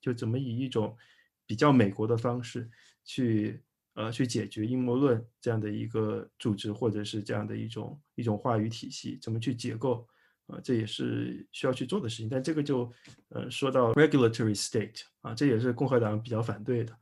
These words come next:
所以我觉得这也是一个，这，这是也是一个两-，两党之间去，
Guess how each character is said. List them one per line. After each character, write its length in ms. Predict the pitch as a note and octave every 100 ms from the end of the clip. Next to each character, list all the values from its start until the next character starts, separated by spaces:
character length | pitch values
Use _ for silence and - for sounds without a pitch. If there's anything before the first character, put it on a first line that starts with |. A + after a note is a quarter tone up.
| _ _
所 120 | - B2+
以 40 | C#3+
我 60 | D#3+
觉 160 | A#2 C#3
得 80 |
这 120 | C#3+ E3+
也 120 | A2+
是 180 | - B2+
一 100 | B2
个， 420 | C3 A2+ A2+ - _ _ - - - - _ _
这， 200 | - F3 C#3+
这 180 | -
是 140 | D3 D3
也 80 | A#2
是 100 | C3
一 20 |
个 60 |
两-， 160 | A#2+ A2+ B2+
两 180 | A#2+
党 160 | C3+ G#2+
之 140 | A2
间 220 | A#2 B2 A#2+
去， 260 | A#2+ A#2